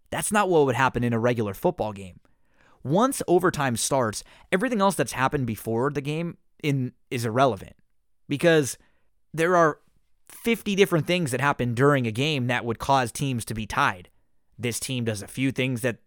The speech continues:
they maybe shouldn't have done. The same can be said for the other team. Everyone's getting so caught up in the fact that at the very end, the Bills let the Chiefs go, you know,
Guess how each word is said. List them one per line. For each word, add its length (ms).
they 140
maybe 320
shouldn't 280
have 100
done. 320
The 80
same 440
can 140
be 100
said 280
for 120
the 160
other 200
team. 340
Everyone's 360
getting 220
so 200
caught 220
up 140
in 60
the 60
fact 280
that 120
at 100
the 60
very 420
end, 160
the 60
Bills 520
let 400
the 80
Chiefs 400
go, 280
you 80
know, 220